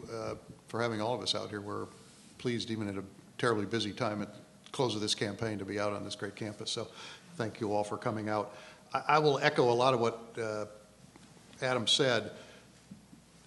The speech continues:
although I would preface it by saying, given all of the challenges that we've all faced or we will all wring our hands about tonight in terms of what it's been like to cover this campaign,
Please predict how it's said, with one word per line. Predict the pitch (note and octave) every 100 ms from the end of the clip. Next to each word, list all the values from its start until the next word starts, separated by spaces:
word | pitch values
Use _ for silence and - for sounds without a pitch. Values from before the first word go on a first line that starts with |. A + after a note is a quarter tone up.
| - - - - -
although | B2 B2+
I | B2
would | A#2+ D#3 - - - - - - -
preface | - G#3 F3 C#3+
it | -
by | A2
saying, | - C3 A#2+ G#2+ - - A#2
given | E3 D3+
all | C3+ D#3+ D#3+
of | B2
the |
challenges | A#2+ - C#3+ C3 A2+ A2+ G#2
that | A2
we've | A2 G#2+
all | A2 G#2+ G#2 - -
faced | - B2+ A#2 G#2+
or | G#2
we | G#2+
will | G#2 G#2
all | G#2 G2 - - -
wring | A#2
our | G#2
hands | G2+ A2+ A2
about | G2 G#2 G2+
tonight | G#2+ G#2+ G#2+
in | G#2 G2+ -
terms | A2 G#2
of | G2 - - -
what | B2 G#2+
it's | -
been | - G#2
like | G#2 G2+ - - -
to |
cover | - A#2 G#2+
this | G2+
campaign, | - G#2 - G#2+